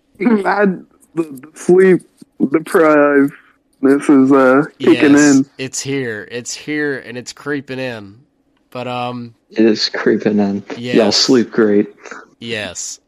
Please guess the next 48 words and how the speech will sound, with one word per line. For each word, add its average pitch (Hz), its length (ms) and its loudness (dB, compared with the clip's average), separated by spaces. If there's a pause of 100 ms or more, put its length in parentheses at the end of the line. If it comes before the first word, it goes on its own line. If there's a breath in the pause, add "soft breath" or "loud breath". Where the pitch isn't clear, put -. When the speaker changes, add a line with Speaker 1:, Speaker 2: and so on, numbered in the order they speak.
(360)
Speaker 2:
Thank 151 280 -4
you 180 140 -6
all 170 320 -6
so 170 240 -8
much 175 200 -6
for 160 120 -8
watching 151 380 -4
this 139 200 -8
episode. 131 600 -10 (360 soft breath)
We 120 80 -16
appreciate 123 440 -8
each 135 200 -10
and 135 80 -10
every 120 180 -10
one 160 180 -2
of 147 80 -8
you. 156 180 -8 (280 soft breath)
Make 120 180 -12
sure 139 200 -10
to 113 80 -12
five-star 143 720 -6
us 139 160 -10
on 123 180 -10
your 110 140 -14
platform 131 540 -10
and 110 100 -16
follow 160 320 -8
us 151 140 -12
on 151 100 -10
your 147 100 -10
platform. 147 680 -12 (840)
Uh, 110 140 -16
follow 120 240 -10
the 107 60 -20
podcast, 107 480 -16
that 101 140 -14
is, 98 220 -16
and 95 280 -20
five-star 104 360 -12
the 95 60 -16
podcast. 98 520 -20 (500 soft breath)
Um, 110 640 -10
follow 139 460 -6
all 135 200 -4
of 127 80 -12
us 123 160 -12
on 101 140 -12
Twitter. 160 480 -8